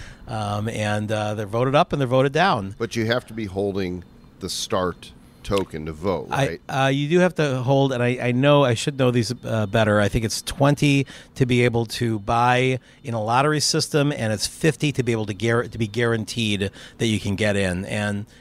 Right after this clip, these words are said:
Speaker 1: considering the star token right now is under thirty dollars, that's fifteen hundred,
Speaker 2: Mm-hmm.
Speaker 1: gets you into everything. And, you know, not financial advice, but the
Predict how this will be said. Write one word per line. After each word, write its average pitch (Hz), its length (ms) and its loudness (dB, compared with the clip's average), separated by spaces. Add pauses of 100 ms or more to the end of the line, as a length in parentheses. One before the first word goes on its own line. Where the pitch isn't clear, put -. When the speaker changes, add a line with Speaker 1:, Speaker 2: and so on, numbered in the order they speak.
Speaker 1:
considering 180 340 2
the 151 60 -2
star 151 240 2
token 135 260 -2
right 127 180 0
now 120 260 2
is 110 260 -2
under 123 220 -4
thirty 113 260 -4
dollars, 110 460 2
that's 107 260 -6
fifteen - 420 -6
hundred, 135 400 0
Speaker 2:
Mm-hmm. 85 360 -6
Speaker 1:
gets 117 280 -2
you 123 100 2
into 117 240 -2
everything. 131 560 0
And, 104 460 0 (320)
you 123 100 -2
know, 104 320 0
not 131 220 -2
financial 143 460 2
advice, 107 280 -2
but - 200 -8
the 110 180 -8